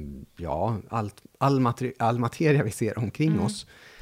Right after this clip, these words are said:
Speaker 1: är uttryck för precis detta, att elektronen är inte en liten partikel som befinner sig någonstans inne i ett, i en atom, utan den är utspridd i hela atomen på en gång.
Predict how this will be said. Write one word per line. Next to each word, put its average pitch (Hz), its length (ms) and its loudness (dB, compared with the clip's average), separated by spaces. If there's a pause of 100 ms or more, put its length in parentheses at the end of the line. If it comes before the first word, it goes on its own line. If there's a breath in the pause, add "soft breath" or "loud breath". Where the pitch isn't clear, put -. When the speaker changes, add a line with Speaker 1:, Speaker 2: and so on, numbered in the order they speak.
(420 loud breath)
Speaker 1:
är 135 180 4
uttryck 170 600 4
för 147 140 0
precis 180 640 2
detta, 156 480 0 (240)
att 127 240 -6 (220)
elektronen 165 840 2
är 139 240 -2
inte 175 460 2
en 180 60 4
liten 156 220 0
partikel 135 540 -2
som 123 120 -2
befinner 113 380 0
sig 107 220 0
någonstans 104 680 -4
inne 101 220 -6
i 95 40 -4
ett, 90 120 -10
i 101 100 -6
en 95 100 -4
atom, 92 340 -6
utan 139 280 -2
den 147 160 0
är 165 40 -4
utspridd 151 520 0
i 127 100 -6
hela 123 400 0
atomen 113 400 0
på 98 60 -4
en 95 80 -4
gång. - 180 -10